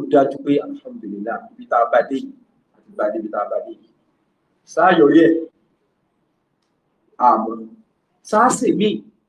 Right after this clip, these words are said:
Àmọ́ èyí tá a bá wá ń ṣe lọ bí iṣẹ́, ká ṣe kó dàrú. Ànábì Muhammad sallallahu alaihi wasallam, Ànábì máa ń gbìyànjú ní Lailatul Qadr, ní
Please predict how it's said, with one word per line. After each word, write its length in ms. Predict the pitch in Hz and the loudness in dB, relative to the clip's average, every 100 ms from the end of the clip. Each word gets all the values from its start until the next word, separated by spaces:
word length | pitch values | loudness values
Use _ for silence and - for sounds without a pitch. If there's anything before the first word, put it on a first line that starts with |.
| _ _ _ | _ _ _
Àmọ́ 320 | - - 254 - _ | -20 -18 -16 -18 _
èyí 200 | - - | -6 -4
tá 80 | 143 | 0
a 120 | 123 131 | 2 2
bá 80 | |
wá 140 | 135 135 | 2 2
ń 100 | 139 | 0
ṣe 180 | - 127 123 | -4 -6 -4
lọ 80 | 113 | -4
bí 140 | 113 | -6
iṣẹ́, 260 | 110 107 117 117 - | -14 -10 -10 -12 -20
ká 120 | 110 | -20
ṣe 180 | - 110 | -20 -20
kó 140 | - 95 | -18 -16
dàrú. 280 | 90 82 80 _ _ _ _ _ _ _ _ _ _ _ _ _ | -16 -18 -20 _ _ _ _ _ _ _ _ _ _ _ _ _
Ànábì 200 | - 170 | 2 4
Muhammad 480 | 156 135 135 139 131 | 4 2 0 -2 -4
sallallahu 360 | - 113 113 123 | -6 -10 -4 -4
alaihi 100 | - | -4
wasallam, 260 | - 101 - _ | -14 -20 -20 _
Ànábì 320 | _ - 156 147 | _ -2 0 -2
máa 220 | 139 147 | 0 0
ń 60 | 151 | -2
gbìyànjú 500 | - - 117 - 127 | -4 -8 -8 -12 -16
ní 180 | - - | -14 -10
Lailatul 400 | 131 120 123 - | -6 -6 -6 -12
Qadr, 280 | - 127 127 _ _ _ _ _ _ - | -14 -14 -14 _ _ _ _ _ _ 0
ní 160 | 170 | 4